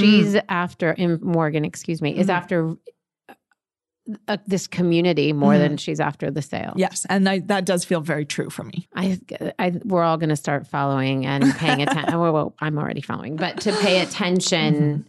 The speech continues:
Speaker 2: Mm-hmm.
Speaker 1: um, so that we can, I think, learn from that example.
Speaker 2: Mm-hmm.
Speaker 1: And again, I think there's a genius in it.
Speaker 2: Mm-hmm.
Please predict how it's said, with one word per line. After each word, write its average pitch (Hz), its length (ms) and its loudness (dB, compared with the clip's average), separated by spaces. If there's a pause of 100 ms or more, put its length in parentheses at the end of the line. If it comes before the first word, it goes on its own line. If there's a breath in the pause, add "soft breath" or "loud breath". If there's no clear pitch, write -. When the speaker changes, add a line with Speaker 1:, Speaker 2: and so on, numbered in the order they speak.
(100)
Speaker 2:
Mm-hmm. - 40 -6
Speaker 1:
um, 151 580 -2 (100)
so 175 320 2
that 151 120 2
we 156 120 0
can, 156 180 -4
I 143 100 0
think, 147 240 -4
learn 147 320 -2
from 147 220 -4
that 143 180 0
example. 156 680 -4
Speaker 2:
Mm-hmm. 151 320 2
Speaker 1:
And 190 260 0 (100)
again, 180 440 0
I 165 140 2
think 170 220 -2
there's 160 220 2
a 165 80 0
genius 165 640 0
in 254 140 4
it. 330 340 0
Speaker 2:
Mm-hmm. 185 40 -2